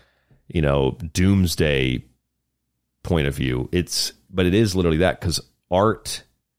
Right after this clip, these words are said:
I mean, it could be music, it could be drawing, it could be writing, it could be anything. Whatever you express yourself as, that's art. And that's the soul. And if you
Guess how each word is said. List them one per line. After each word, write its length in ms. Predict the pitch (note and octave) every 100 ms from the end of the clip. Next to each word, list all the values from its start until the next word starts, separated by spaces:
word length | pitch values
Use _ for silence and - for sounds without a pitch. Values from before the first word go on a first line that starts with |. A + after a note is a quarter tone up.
| _ _ _ _ _ -
I 60 |
mean, 160 | D#2+ D#2
it 140 | D#2+
could 200 | - E2
be 120 | D2 C#2+
music, 540 | D#2+ A2 G#2+ G2+ F#2
it 120 | D#2
could 220 | - D2+
be 120 | D2 D2+
drawing, 640 | E2 E2 F#2+ G#2+ G2+ F#2+
it 140 | -
could 240 | - E2+ D2+
be 140 | D2
writing, 440 | C#2+ E2+ G#2 G2+
it 120 | F2 -
could 220 | A2 F2
be 220 | F2+ - _ -
anything. 680 | G2+ A2 A2 E2+ D2+ C#2+
Whatever 360 | D#2+ F#2 A2 A2
you 680 | F#2 D#2+ F2 G#2 G#2+ G#2 F#2 F#2
express 640 | F#2+ - - - F#2 -
yourself 400 | D#2+ - C#2+ C2
as, 200 | C2+ D2+
that's 200 | F2+ - -
art. 360 | E2 C#2 - - _ _ _ _ _ -
And 100 | E2+
that's 200 | F2 -
the 100 | E2+
soul. 360 | - F2 C#2 -
And 140 | E2
if 140 | D2+ F2
you 440 | F#2+ A2 A2+